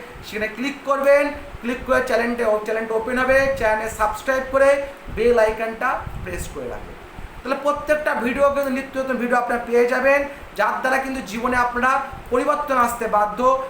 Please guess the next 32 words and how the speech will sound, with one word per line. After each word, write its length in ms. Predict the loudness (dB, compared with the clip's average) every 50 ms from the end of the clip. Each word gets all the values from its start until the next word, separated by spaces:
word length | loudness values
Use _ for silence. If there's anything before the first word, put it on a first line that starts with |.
| -10 -10 -8
নিত্য 340 | -6 -6 -6 -6 -6 -4
নতুন 120 | -4 -4 -4 -4
তথ্য 300 | -4 -6 -6 -4 0 0
আপনারা 320 | 0 2 2 0 0 0
জানতে 320 | 2 2 0 0 0 -4 -2
পারবেন, 420 | 2 2 4 4 4 2 0 -2 -4 -8 -14 -18 -18 -14 -8
যেগুলো 360 | -4 -4 -2 -2 0 2 2
আপনারা 280 | 2 2 0 -2 -2
এতদিন 300 | -2 -2 -4 -8 -8 -6
ধরে 140 | -4 -4 -4
জানতে 380 | -2 -2 -4 -4 -4 -6 -8 -10
পারেননি। 380 | -10 -10 -10 -10 -10 -10 -12 -12 -14 -16 -18 -20 -20 -20 -18 -18 -18 -18 -18 -14 -4 0
তো 60 | 0
আজকে 240 | 2 2 2 0 2
যে 220 | 2 4 4 4
বিষয় 260 | 2 2 2 2 2
নিয়ে 120 | 4 4 4
আলোচনা 340 | 4 2 2 2 0 0 0
করব, 540 | 2 2 2 4 4 4 4 4 2 0 -4 -8 -12 -14
সেটা 180 | -4 0 2 4
অশুভ 480 | 4 4 2 0 0 2 2 2 2
কেতু 220 | 0 -2 -2 -2 -4
গ্রহের 320 | -2 0 2 2 2 2 2
প্রভাব 280 | 2 2 2 2 0 0 -2
থেকে 360 | -4 -2 0 2 2 4 2 2 -2 -8 -14 -18 -18 -12 -4
ধনু 520 | -2 0 2 2 2 2 2 0 -2 -4 -8 -12 -12 -6 -2
আর 140 | -2 0
মীন 340 | 0 0 0 0 0 0 0
রাশি 200 | 0 0 0 -2
জাতকরা 340 | -2 -4 -4 -4 -4 -4 -4
কীভাবে 320 | -6 -6 -6 -6 -4 -4
রক্ষা 300 | -2 -4 -4 -6 -8 -10